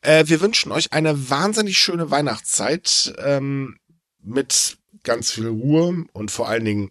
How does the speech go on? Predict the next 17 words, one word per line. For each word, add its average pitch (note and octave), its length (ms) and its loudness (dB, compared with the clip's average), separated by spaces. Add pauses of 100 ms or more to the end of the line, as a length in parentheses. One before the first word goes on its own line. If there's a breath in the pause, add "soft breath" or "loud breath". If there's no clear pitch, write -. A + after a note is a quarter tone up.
(120)
frei F#2+ 320 -2
von G2+ 160 -4
Corona-News. G#2 720 0
Wir F#2 80 0
wünschen G2 260 0
es F2 100 0
euch F2+ 160 -8
wirklich, G#2 260 -2
dass - 180 -2
ihr G2 80 -2
mal, G2 100 -2
äh, F#2+ 320 -6
mal F#2+ 220 -6
ein G2+ 80 -8
bisschen G#2+ 240 -10
entspannen C3 480 -6
kann. C3+ 420 -4